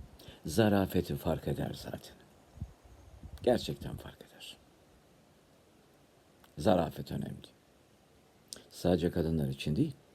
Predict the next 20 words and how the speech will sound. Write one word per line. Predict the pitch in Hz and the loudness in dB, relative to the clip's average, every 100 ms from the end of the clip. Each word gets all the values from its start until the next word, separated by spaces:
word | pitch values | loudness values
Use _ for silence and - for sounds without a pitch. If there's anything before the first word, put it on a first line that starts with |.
| _ _ - - - _ - - - - - | _ _ -20 -20 -20 _ -20 -20 -20 -20 -12
erkekler | - - - - - | -8 -6 -8 -10 -6
için | - - 101 | -8 -2 0
de | - | 0
öyle. | - - - - - - - - - - - _ - - | -6 -12 -18 -20 -20 -20 -20 -20 -20 -20 -20 _ -8 0
Yani | 85 71 | 2 2
her | 65 85 | 0 -2
şey | - 78 | 0 -2
incelikten, | - 76 73 71 - 92 127 165 - - - - - | 0 -2 -2 -4 0 2 4 2 -8 -20 -20 -6 0
insan | 80 69 - 104 180 - - - - | 2 2 2 2 2 -4 -18 -18 -8
kabalıktan | - 73 76 - - 82 73 - - - | -4 -2 -2 -4 -6 -2 0 -2 -8 -10
kırılır. | - - - - - - _ _ - - - - | -8 -8 -12 -20 -20 -20 _ _ -20 -20 -20 0
Bir | - - | 6 6
erkeğin | 98 69 - 78 73 | 6 2 0 0 -2
kaba | - 82 82 | 0 4 4
olması, | - 71 69 71 - - 69 - 67 | 4 2 -2 -4 -4 -6 -6 -4 -2
maço | 76 76 - | 0 0 2
olması, | 73 69 67 69 73 - - - _ | 2 0 -2 -4 -6 -8 -10 -14 _
sert | - - - 85 - | -12 -2 0 0 0
olması, | 69 64 67 - - - _ _ _ - - - | -4 -2 -6 -8 -10 -14 _ _ _ -20 -16 2
onun | 98 98 76 | 6 6 4